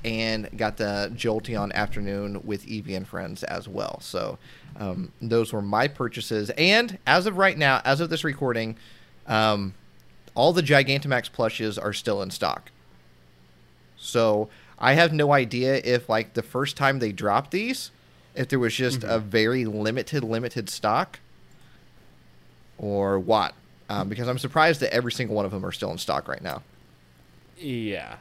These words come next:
Speaker 2: and, uh, I'm really glad you and I didn't go through with, uh, secondhand purchasing it or even ordering
Speaker 1: Right.
Speaker 2: from Japan. 'Cause we considered it, and both options had it at about double the cost.
Speaker 1: Oh, yeah, and, and that
Speaker 2: Uh,
Speaker 1: was without
Speaker 2: so
Speaker 1: shipping.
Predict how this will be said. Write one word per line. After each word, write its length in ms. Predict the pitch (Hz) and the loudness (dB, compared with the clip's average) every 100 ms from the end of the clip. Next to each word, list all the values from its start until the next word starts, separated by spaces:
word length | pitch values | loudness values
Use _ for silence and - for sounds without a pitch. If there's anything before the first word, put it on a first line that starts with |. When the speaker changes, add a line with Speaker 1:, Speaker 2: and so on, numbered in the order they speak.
| - | -10
Speaker 2:
and, 400 | 107 104 107 113 | -6 -6 -4 0
uh, 140 | 110 | 2
I'm 180 | 107 120 | 2 0
really 180 | 131 123 | 0 0
glad 420 | 120 123 113 101 - _ _ _ - | 2 4 4 2 -6 _ _ _ -8
you 260 | 123 139 131 | 0 2 4
and 140 | 113 | 4
I 400 | 117 113 104 98 - - - - | 6 6 4 0 -8 -20 -20 -6
didn't 280 | 120 113 - | -4 -4 -4
go 180 | 110 | -2
through 340 | 101 - 107 101 | -4 -4 -4 -4
with, 180 | 92 101 | -6 -4
uh, 300 | 92 90 92 - _ _ _ - | -2 -2 -6 -12 _ _ _ -14
secondhand 640 | - 127 120 107 107 92 | 0 2 2 -2 -6 -6
purchasing 500 | 107 90 92 - 80 | -6 -8 -8 -10 -10
it 160 | 78 - | -10 -6
or 160 | 98 | -4
even 240 | 92 107 98 | -2 -4 0
ordering 320 | 101 104 104 | 4 4 4
Speaker 1:
Right. 80 | - | 0
Speaker 2:
from 160 | 104 | -6
Japan. 540 | 92 87 104 85 67 92 - - | -8 -10 -8 -8 -8 -14 -20 -10
'Cause 200 | 107 95 | -8 -6
we 100 | 113 | -6
considered 480 | 117 101 131 123 110 | -6 -4 0 2 2
it, 140 | 104 | 0
and 100 | 95 | -2
both 240 | 101 107 104 | -2 -2 2
options 460 | 98 - 101 92 | 0 0 -6 -10
had 220 | - 92 90 | -4 -4 -4
it 100 | 87 | -6
at 60 | |
about 320 | 87 85 80 | -6 -6 -6
double 260 | - 85 80 | -6 -8 -8
the 120 | 71 - | -14 -12
cost. 400 | 82 - - - | -10 -10 -12 -6
Speaker 1:
Oh, 200 | 104 110 | 0 2
yeah, 300 | 92 101 90 - | 2 2 0 -2
and, 140 | 120 | -4
and 240 | 90 90 120 | -2 0 4
that 100 | 120 | 4
Speaker 2:
Uh, 40 | |
Speaker 1:
was 120 | 117 | 2
without 300 | 120 113 107 | 2 4 4
Speaker 2:
so 40 | 90 | 2
Speaker 1:
shipping. 360 | 98 80 80 | -2 -4 -10